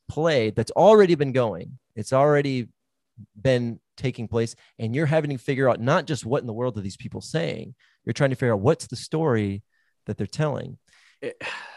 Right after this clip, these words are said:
Speaker 1: And it struck me, it struck me
Speaker 2: Man.
Speaker 1: when she was saying that this is actually, I think, what happens in our salvation, is that we are born again onto this new stage that kind of overlaps with our own.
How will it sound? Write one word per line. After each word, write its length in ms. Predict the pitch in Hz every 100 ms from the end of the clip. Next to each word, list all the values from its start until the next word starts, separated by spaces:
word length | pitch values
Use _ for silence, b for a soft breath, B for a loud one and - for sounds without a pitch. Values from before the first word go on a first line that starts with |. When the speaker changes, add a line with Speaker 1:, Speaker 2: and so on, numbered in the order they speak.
| B
Speaker 1:
And 140 | 156 156
it 80 |
struck 380 | - - 226 233
me, 380 | 180 143 135 -
it 100 | 123
struck 280 | - - 190
me 100 | 98
Speaker 2:
Man. 360 | 120 117 113 -
Speaker 1:
when 160 | 131
she 140 | 127 123
was 120 | 107
saying 300 | - 185 143
that 120 | 101 -
this 180 | 170 185
is 140 | 147
actually, 380 | 139 - - 135
I 40 |
think, 380 | 120 143 131 - _ _ _ _ _ -
what 300 | 104 117 - _ _ _ _ _
happens 500 | - 131 143 120 104 -
in 180 | 123
our 440 | 117 113 110 107 104
salvation, 880 | - - 113 113 190 - - - - _ _
is 120 | 120 107
that 140 | 120
we 140 | 123
are 80 | 127
born 380 | 95 131 160 160
again 600 | 127 156 180 160 147 135 _ _ _ _ 127
onto 340 | 147 156 156
this 220 | 143 131
new 240 | 127 196 254
stage 560 | - 113 98 95 -
that 140 | 127 -
kind 180 | 160
of 100 | 160 -
overlaps 680 | 139 151 147 143 143 - 131
with 220 | 123 -
our 200 | 117 120
own. 440 | 147 170 101 95